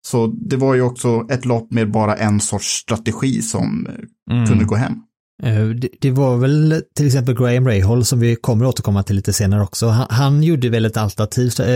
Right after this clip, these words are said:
Speaker 3: depåstrategi till exempel. Han gick i depå en gång mindre än alla andra, va?
Speaker 1: Han gjorde en alternativ, men inte med flit.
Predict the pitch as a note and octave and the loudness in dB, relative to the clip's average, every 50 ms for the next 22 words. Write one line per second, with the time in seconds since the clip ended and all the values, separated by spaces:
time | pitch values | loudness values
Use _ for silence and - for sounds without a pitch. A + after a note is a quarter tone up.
0 | B2 B2 A#2+ B2 - - A2+ A2 - G2+ - G#2 A2+ A2 A2 G#2+ G2 - G2+ G2+ | 0 0 0 -2 -2 -2 -2 -2 -2 -2 -2 -2 -2 0 0 -2 -2 -2 -2 -2
1 | A#2+ A#2+ A#2+ A#2 A#2 - - A#2+ A#2 A#2 A2 A#2 A2 - G#2+ G2 G2 G2 F2+ G#2+ | -2 0 0 0 0 0 0 0 2 2 0 0 -2 -2 0 0 0 0 0 0
2 | G#2+ G#2+ G#2 G2 G2 G2 F#2+ C#3 - _ - A#2 A#2 A#2 G2+ G2 A#2 C#3+ D3 C#3+ | 0 0 0 0 0 -2 -4 -6 -12 _ -2 0 2 2 2 2 2 2 2 2
3 | D3 D#3 D#3 D3+ D3+ D3+ E3 G#3 A3+ A3 _ _ _ _ _ _ - - - D#3+ | 2 2 2 2 2 2 2 2 0 -2 _ _ _ _ _ _ -20 -8 -4 -2
4 | D#3 E3 E3+ E3 C#3+ C3+ D3+ D3+ D3+ D3 D3+ - - - - - _ _ _ _ | 0 2 2 2 2 2 2 2 2 0 0 -2 -6 -12 -20 -20 _ _ _ _
5 | _ - - C#3+ - D#3+ D#3+ D3 - D#3 D3+ D3 - - D3+ D3+ D3+ - E3 D#3+ | _ -6 -4 -4 -2 -2 -2 -2 -2 -2 -4 -2 -2 -2 -2 -2 0 0 0 0
6 | E3+ E3+ D#3 - E3+ F3 F3 - - F#3 - - - - - - | 0 0 -2 -2 -2 -2 -2 -2 -4 -4 -4 -6 -8 -14 -16 -16